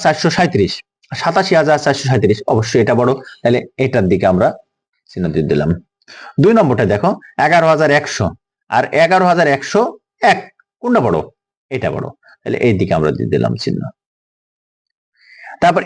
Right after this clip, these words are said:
এইটাতে দেখো, দেখছো কয় সংখ্যা? দুই, চার, ছয়,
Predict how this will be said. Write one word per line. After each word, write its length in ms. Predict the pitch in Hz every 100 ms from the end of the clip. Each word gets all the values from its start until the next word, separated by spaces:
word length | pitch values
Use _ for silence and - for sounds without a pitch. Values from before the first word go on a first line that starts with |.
| 202
এইটাতে 320 | 220 175 123 87
দেখো, 180 | - - _ _ _ _ _ _ _ _ _
দেখছো 260 | 202 - - - _ -
কয় 140 | 160 165 185
সংখ্যা? 300 | 170 170 165 180 120 143
দুই, 220 | 147 156 180 - -
চার, 220 | 139 135 147 -
ছয়, 200 | 135